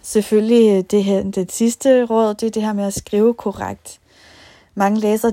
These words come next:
de er opmærksomme på sprogfejl, og hvis læseren finder sproglig fejl, så vil læseren måske tvivle på, om du nu også har helt styr på det faglige indhold.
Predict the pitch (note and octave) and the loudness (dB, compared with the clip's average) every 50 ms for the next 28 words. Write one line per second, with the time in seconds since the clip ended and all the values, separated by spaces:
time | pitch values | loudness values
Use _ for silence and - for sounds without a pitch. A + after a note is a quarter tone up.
0 | G#3 - - A3 G#3+ G3+ G3+ G3 G3 - F#3+ F#3 F#3 F#3+ - - - G#3+ G3 G3 | -4 -6 -6 -2 -2 0 0 0 -2 -4 -4 -4 -4 -4 -4 -4 -4 -4 -4 -4
1 | - F#3+ F#3 F#3 - - - G3 G3+ G3+ - - F#3+ F3+ F3+ - - F#3+ G3 G3+ | -6 -8 -8 -8 -8 -4 -2 -2 -2 -2 -4 -6 -6 -6 -6 -8 -8 -8 -8 -10
2 | G3+ - A3 A3+ A#3 B3 A#3+ A3+ - A3+ G#3+ G#3+ G3+ - - - G#3 G#3 A3 G#3+ | -4 -2 -2 -2 0 -2 -4 -4 -4 -4 -6 -6 -8 -10 -8 -6 -4 -4 -4 -4
3 | - - G#3 G3 G3 - - - - A3 G#3 G#3+ G#3 G3+ G3 G3+ G#3+ G#3+ G3 G3 | -4 -4 -4 -4 -4 -6 -8 -8 -8 -6 -4 -4 -4 -4 -4 -4 -4 -6 -6 -6
4 | G3 - - G#3 - - - A#3 A#3+ A#3 A#3 - A3+ G#3+ - - - G#3 G3+ G3 | -8 -8 -10 -12 -10 -6 -4 -2 -2 -4 -2 -2 -4 -4 -2 -2 -4 -4 -2 -4
5 | F#3+ F#3 G3 - G3+ G3+ F#3+ F#3+ F#3+ F#3+ G3 - G3 - - B3+ A3+ - - - | -6 -8 -8 -8 -6 -4 -4 -2 -2 -4 -4 -6 -10 -8 -8 -8 -8 -10 -14 -12
6 | - - - - G#3 A3 - - G#3+ G#3 A#3 B3+ B3+ - - F3 E3 E3+ E3+ - | -12 -12 -12 -10 -12 -14 -8 -6 -6 -6 -4 -6 -8 -10 -10 -10 -10 -10 -10 -10
7 | - | -12